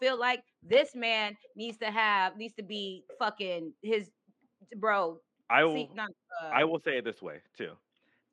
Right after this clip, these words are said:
Speaker 1: Ooh,
Speaker 2: I know
Speaker 1: women.
Speaker 2: people who are in shitty situations and drug dealing, whatever, doing illegal shit like that, too, but are great fathers and are, and, and are decent providers.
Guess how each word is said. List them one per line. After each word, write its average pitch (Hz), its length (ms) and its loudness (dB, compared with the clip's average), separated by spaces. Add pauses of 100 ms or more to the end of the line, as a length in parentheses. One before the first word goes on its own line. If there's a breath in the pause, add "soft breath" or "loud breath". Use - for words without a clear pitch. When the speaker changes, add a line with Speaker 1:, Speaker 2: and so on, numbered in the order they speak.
(120)
Speaker 1:
Ooh, 240 80 -6
Speaker 2:
I 240 160 0
know 156 180 0
Speaker 1:
women. 139 120 -2
Speaker 2:
people 143 400 -4
who 143 140 -4
are 110 160 2
in 95 100 -8
shitty 123 580 -10 (220)
situations 131 720 -6 (1500)
and 113 280 -4
drug 113 260 2
dealing, 120 380 0
whatever, 113 360 2
doing 107 220 -2
illegal 104 220 -2
shit - 180 -6
like 101 140 -8
that, 110 160 -2
too, 127 280 -2 (960)
but 120 140 8
are 120 140 6
great 107 280 2 (220)
fathers 127 500 0 (540)
and 107 140 -2
are, 104 160 -4
and, 110 220 -2
and 113 120 2
are 104 120 4
decent 110 360 -8
providers. 87 720 -6